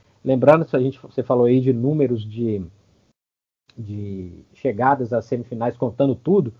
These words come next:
o, o recorde inglês é do Liverpool, que chegou dezenove vezes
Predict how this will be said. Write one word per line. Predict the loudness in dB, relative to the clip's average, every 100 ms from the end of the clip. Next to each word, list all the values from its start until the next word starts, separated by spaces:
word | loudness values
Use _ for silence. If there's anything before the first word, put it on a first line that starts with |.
| _ _ _ _ -2
o, | 0 2 0 -2 -4 -4
o | 6
recorde | 8 8 4 2
inglês | 2 4 4
é | 2
do | 2
Liverpool, | 4 4 2 0 -6
que | -8
chegou | -10 -4 -4
dezenove | -2 2 4 4 4 2 0
vezes | 0 0 0 -4